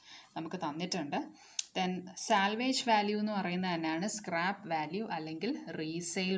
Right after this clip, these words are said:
value എന്ന് പറയുന്നത്. So, resale value ഇവിടെ ഓരോ വർഷവും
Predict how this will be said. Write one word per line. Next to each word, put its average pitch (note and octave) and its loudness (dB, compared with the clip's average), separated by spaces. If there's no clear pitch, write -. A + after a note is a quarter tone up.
value D3 -2
എന്ന് D3+ -6
പറയുന്നത്. C#3 -6
So, A#3 0
resale B3 4
value F3+ 4
ഇവിടെ E3 -2
ഓരോ G3 0
വർഷവും F3 0